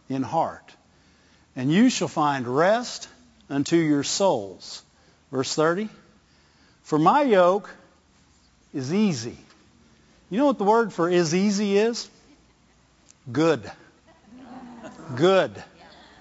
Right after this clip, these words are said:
The, the, the, the word for "is easy" is the exact same word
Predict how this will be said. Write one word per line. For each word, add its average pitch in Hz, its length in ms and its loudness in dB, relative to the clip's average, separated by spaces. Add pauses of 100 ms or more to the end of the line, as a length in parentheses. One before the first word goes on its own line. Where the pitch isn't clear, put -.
(300)
The, 160 240 2
the, 180 220 2 (180)
the, 175 160 2
the 175 200 0
word 214 440 4
for 190 160 -2
"is 196 320 4
easy" 165 680 0 (260)
is 160 240 0
the 156 100 0
exact 151 560 2
same 214 300 0
word 151 420 2